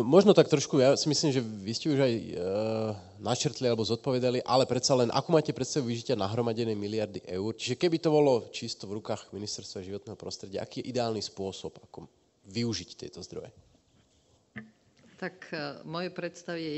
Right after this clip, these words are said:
Speaker 2: jedna vec, ale, e, my sme, e, v tomto prípade, e, viazaní zákonom, ktorý v súčasnosti existuje, teda je platný a dúfam teda, že bude novelizovaný a podľa toho, ako, ako, e, nám definuje zákon, tak ich budeme využívať.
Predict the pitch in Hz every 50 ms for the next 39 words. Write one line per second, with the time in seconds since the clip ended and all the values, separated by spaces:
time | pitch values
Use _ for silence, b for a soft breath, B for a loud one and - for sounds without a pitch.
0 | 160 165 170 165 160 165 165 160 - - - 156 151 151 151 151 151 - - 165
1 | 156 147 147 147 151 151 151 - 151 151 147 143 143 143 143 - - - 151 151
2 | 143 143 147 147 - - - 147 151 - 147 - 139 143 143 - 143 143 139 135
3 | 135 131 135 135 - - - 143 131 131 147 139 135 131 139 131 131 127 127 139
4 | 127 131 - - 151 147 147 147 151 156 160 160 160 165 160 156 _ _ _ _
5 | _ - - - 135 135 135 123 101 - - - - 151 - 147 135 - - 131
6 | 127 - - 123 131 147 151 156 151 - - 170 165 - 139 - - 135 127 120
7 | 117 90 - _ _ - 156 143 131 - 131 123 127 - - - 175 170 170 -
8 | 139 127 127 139 135 - - 139 135 135 135 135 - 139 135 139 139 131 131 131
9 | 120 120 - - - - _ _ _ _ _ _ _ _ 151 135 139 127 131 127
10 | 120 120 120 b b b b b b b b b b b b b b b - 156
11 | 156 135 160 165 170 180 180 185 175 160 170 165 170 170 165 - - 135 - -
12 | 156 151 151 143 147 - 160 151 151 - - 139 - - 143 135 120 - - 139
13 | - - - 139 135 135 131 - - 135 135 135 131 131 139 143 135 135 131 135
14 | 135 - 151 139 135 131 127 127 131 131 127 - - 131 135 131 135 127 135 135
15 | 139 135 139 135 127 127 127 117 117 113 120 127 127 123 123 135 127 -